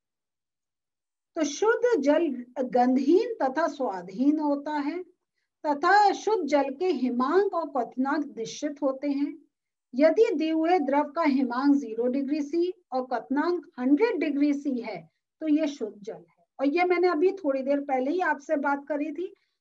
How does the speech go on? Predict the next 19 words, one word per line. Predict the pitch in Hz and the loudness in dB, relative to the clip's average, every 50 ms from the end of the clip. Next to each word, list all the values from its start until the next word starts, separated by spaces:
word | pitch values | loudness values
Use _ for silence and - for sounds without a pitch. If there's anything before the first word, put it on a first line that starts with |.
| _ _ _ - | _ _ _ 0
कि | 392 440 466 494 494 - _ _ _ _ _ _ _ - | 2 2 2 0 -2 -8 _ _ _ _ _ _ _ 0
हम | 262 330 370 | 2 4 4
अगर | 440 403 349 320 294 359 359 | 4 4 4 4 4 4 4
हमारा | 339 320 302 311 311 302 311 349 | 4 2 2 2 2 2 2 2
proper | 359 - - 302 254 247 254 254 - 370 381 370 | 0 -2 -2 0 2 2 2 2 4 4 6 6
अगर | 349 311 294 339 330 330 | 4 4 4 2 2 2
वो, | 294 311 320 330 330 330 | 0 -2 -2 0 0 0
अ, | 320 294 - 285 277 262 262 262 254 247 233 | 0 0 2 2 4 4 4 4 2 -2 -2
hundred | 247 247 269 285 339 349 294 | -2 -2 0 0 0 0 2
degree | 285 277 - 285 294 285 | 0 0 0 2 0 0
सी | - - 277 | 0 -2 -8
पर | 277 - - 285 277 | -8 -6 -6 -4 -2
अगर | 277 269 226 240 269 262 | -2 -2 -2 -2 -4 -4
कोई | 262 - 269 247 247 | -4 -4 -6 -4 -2
पानी | 254 233 226 226 233 233 | -2 -4 -4 -4 -8 -12
ब-, | - - 254 247 220 | -12 -12 -10 -10 -8
हमारा | 226 220 226 226 226 214 208 208 196 | -10 -10 -10 -8 -8 -6 -6 -8 -8
boil | 190 196 226 240 254 277 294 | -8 -4 -4 -2 0 0 0
हो, | 294 294 294 294 294 302 | 0 2 2 2 2 2